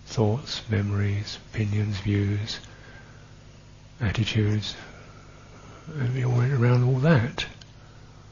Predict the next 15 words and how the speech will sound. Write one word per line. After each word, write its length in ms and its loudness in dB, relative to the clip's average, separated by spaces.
What 100 4
else 180 4
can 140 4
you 100 4
do? 200 -2
Well, 280 2
if 120 -6
you 60 2
know 220 4
the 100 2
center, 580 4
you 120 4
orient 400 6
around 260 2
that. 220 -6